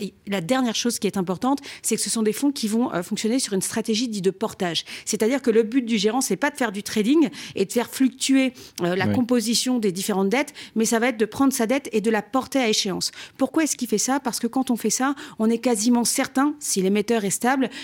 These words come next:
Speaker 1: euh, de pas subir les tribulations de marché entre-temps. Et je vais juste expliquer, euh, en quoi ça consiste derrière. Et ça veut dire quoi ? Ça veut dire que si Sarah met cent dans son fonds, qu'elle a un coupon,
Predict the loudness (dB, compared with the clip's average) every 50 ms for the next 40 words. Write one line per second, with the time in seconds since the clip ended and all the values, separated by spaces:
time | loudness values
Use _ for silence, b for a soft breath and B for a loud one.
0 | B B -4 -2 -2 -2 -4 -2 0 0 0 0 2 2 2 2 0 -2 -2 -2
1 | 0 0 2 4 4 4 4 2 0 0 2 2 2 4 4 2 2 2 2 4
2 | 4 2 2 0 0 0 -2 0 0 -2 0 0 -2 -4 b b -4 -4 -2 0
3 | 0 0 0 0 0 0 -2 -4 -4 -4 -6 -2 0 2 2 2 0 -2 -2 -4
4 | -2 -2 -2 -2 -2 -4 -4 -2 -4 -2 -2 -2 -2 -2 0 0 2 2 0 0
5 | B B B B B B 0 0 2 2 2 2 0 -2 0 0 0 0 0 0
6 | 0 0 0 0 -2 -2 0 0 -2 0 0 -2 0 0 0 0 0 0 0 0
7 | 0 0 0 -2 -6 -10 _ _ _ _ _ _ _ _ -4 -2 -2 0 0 -2
8 | 0 2 2 4 4 2 0 B B B B -2 0 0 0 -2 -2 0 0 -2
9 | 0 2 4 4 4